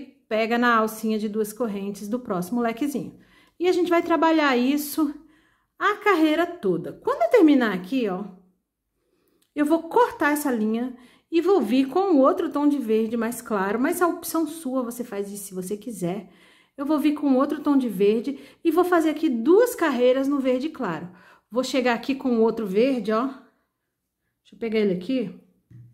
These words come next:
Ó, verde claro aqui, só pra vocês terem uma noção do que é que eu vou fazer, porque eu não vou voltar aqui pra gravar isso não, que é uma bobagem.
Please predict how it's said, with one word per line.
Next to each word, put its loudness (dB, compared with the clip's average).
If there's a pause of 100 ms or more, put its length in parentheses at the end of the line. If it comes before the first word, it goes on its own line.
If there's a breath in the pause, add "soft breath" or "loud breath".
(2500 loud breath)
Ó, -8
verde 0
claro -4
aqui, -4
só 0
pra 0
vocês 0
terem 2
uma 2
noção 2
do -2
que -4
é -4
que -8
eu -2
vou -4
fazer, -6
porque -10
eu 2
não 2
vou -4
voltar -4
aqui -12
pra -6
gravar -4
isso -6
não, -4
que -12
é -6
uma -4
bobagem. -8